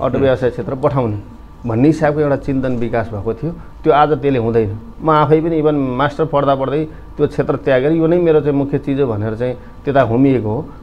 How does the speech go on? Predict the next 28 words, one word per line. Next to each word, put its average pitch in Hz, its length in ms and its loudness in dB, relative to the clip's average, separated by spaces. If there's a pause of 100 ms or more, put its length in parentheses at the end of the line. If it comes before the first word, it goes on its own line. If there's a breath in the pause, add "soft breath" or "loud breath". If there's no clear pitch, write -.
(140 loud breath)
आजको 175 300 4
युग 175 260 4
के 156 100 2
भइसक्यो, 139 400 0
टोटल्ली 170 460 -2
कम्प्युटराइज 131 400 2
युग 110 180 -2
भइसक्यो। 113 340 0
अब 160 240 4
नपढेका 170 380 4
मान्छे 143 260 0
त्यहाँबाट 143 240 0
विस्थापित 123 300 -2
हुने 127 200 -4
स्थिति 123 220 -10
रह्यो। 123 220 0 (240 loud breath)
तर 202 120 2
के 208 180 -2
हो 208 80 8
भने 196 140 0
यो 196 80 0
समाजले 165 460 2
त 151 60 -2
बुझेको 170 380 2
छैन। 143 280 -2 (340 loud breath)
समाजले 165 420 6
अब 156 260 4
चाहिँ 156 260 0